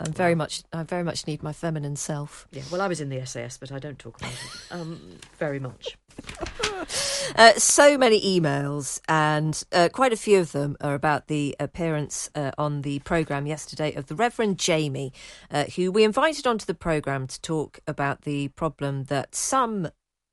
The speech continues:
Speaker 1: members of the Church of England, uh, have with conducting gay marriages.
Speaker 2: Yeah, and they have decided today that they won't be conducting gay marriages, or they've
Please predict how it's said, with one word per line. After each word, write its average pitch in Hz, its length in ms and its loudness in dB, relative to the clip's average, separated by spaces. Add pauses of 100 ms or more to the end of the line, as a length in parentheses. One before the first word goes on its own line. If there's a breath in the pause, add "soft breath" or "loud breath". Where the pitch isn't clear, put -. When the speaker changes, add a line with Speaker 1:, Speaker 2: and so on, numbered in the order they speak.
(280)
Speaker 1:
members 151 320 -2
of 135 60 -8
the 135 80 -12
Church - 300 -4
of - 40 -12
England, 139 440 -6 (440 loud breath)
uh, 143 240 0
have 147 480 -2
with 139 600 -4
conducting 143 800 -4
gay 143 420 -2
marriages. 147 760 -4 (100)
Speaker 2:
Yeah, 240 160 0
and 226 100 -6
they 262 60 4
have 330 160 -4
decided 262 560 -4
today 110 420 -8
that - 120 -8
they 202 120 -2
won't 226 300 0
be 127 140 -6
conducting 123 540 -10
gay 110 180 -8
marriages, 104 480 -10
or 143 40 -12
they've 139 240 -6